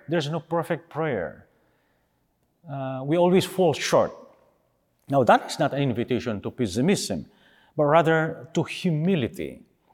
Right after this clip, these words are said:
that everything good that we are able to do, thanks be to God.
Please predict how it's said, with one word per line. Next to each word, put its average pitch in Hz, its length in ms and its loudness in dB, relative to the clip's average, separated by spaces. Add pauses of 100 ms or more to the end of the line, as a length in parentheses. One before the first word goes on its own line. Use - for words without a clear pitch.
(340)
that 131 360 0
everything 190 720 0
good 156 260 6
that 151 80 6
we 147 200 2
are 135 160 4
able 151 300 0
to 139 140 -2
do, 180 260 0
thanks 160 340 -4
be 151 140 -6
to 147 100 -6
God. 117 420 -4